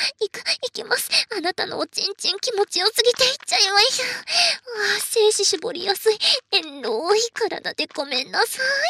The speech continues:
はらみやすそうなムチムチな体にたっぷり中出ししてください。あ、もうダメ。いく、いく、いく。一人で言ってるパー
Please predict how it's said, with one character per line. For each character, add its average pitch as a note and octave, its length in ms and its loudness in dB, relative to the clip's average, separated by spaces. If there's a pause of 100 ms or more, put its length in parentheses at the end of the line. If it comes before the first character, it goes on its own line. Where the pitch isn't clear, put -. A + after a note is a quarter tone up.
(840)
は E4+ 80 -2
ら D#4+ 140 -2
み D#4+ 160 -8
や E4+ 100 -4
す - 200 -6
そ G4 140 0
う G4 40 -4
な F#4 140 -6
ム D4 160 -10
チ - 160 -4
ム D#4+ 100 -6
チ D#4+ 140 -6
な D#4+ 120 4
体 - 380 -2
に G4+ 180 0 (320)
た F#4+ 160 -2
っ F4+ 40 -2 (240)
ぷ - 160 0
り A#4+ 120 4
中 - 280 -2
出 C#4 120 0
し G4 120 0
し B4 160 -2
て D4+ 100 -10
く - 140 -6
だ - 120 0
さ D5+ 140 -6
い。 D5 40 -2 (1300)
あ、 G#4+ 40 2
も F#4 60 2
う - 60 -2
ダ - 120 -4
メ。 G4+ 80 -2
い A#4+ 40 2 (420)
く、 - 100 -2
い - 40 -6 (340)
く、 - 120 -8
い - 20 -20 (400)
く。 B4 100 0 (840)
一 - 360 0
人 D4 120 -4
で A#3 120 -12
言 C4+ 240 0
っ - 20 2
て - 260 -6
る F#4 200 -4
パ - 80 4
ー C#4 440 2